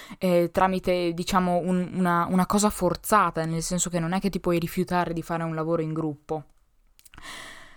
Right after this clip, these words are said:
Questo però funziona specialmente se i lavori di gruppo, eh, sono fatti a lavoro, nel senso collaborare con i colleghi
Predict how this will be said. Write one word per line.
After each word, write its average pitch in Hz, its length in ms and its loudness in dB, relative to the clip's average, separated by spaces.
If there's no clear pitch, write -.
Questo 240 280 10
però 240 260 8
funziona 226 600 6
specialmente 220 720 6
se 196 140 4
i 196 80 6
lavori 202 360 8
di 214 120 0
gruppo, 208 640 2
eh, 180 140 0
sono 214 280 2
fatti 208 380 0
a 180 80 6
lavoro, 170 500 8
nel 165 200 0
senso 180 480 2
collaborare 214 600 4
con 185 180 0
i 180 40 2
colleghi 180 640 4